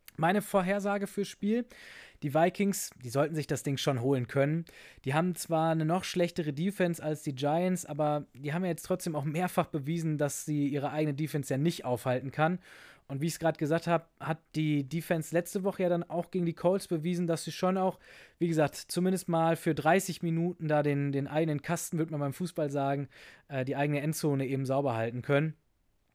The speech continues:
Die Giants, die werden sich mit ihrem eigenen Run-Game schon schwer tun.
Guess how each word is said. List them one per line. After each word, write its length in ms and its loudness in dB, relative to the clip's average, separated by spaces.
Die 80 -4
Giants, 440 0
die 120 -4
werden 180 2
sich 120 -4
mit 220 -4
ihrem 180 -2
eigenen 380 -2
Run-Game 320 0
schon 300 -2
schwer 320 0
tun. 360 0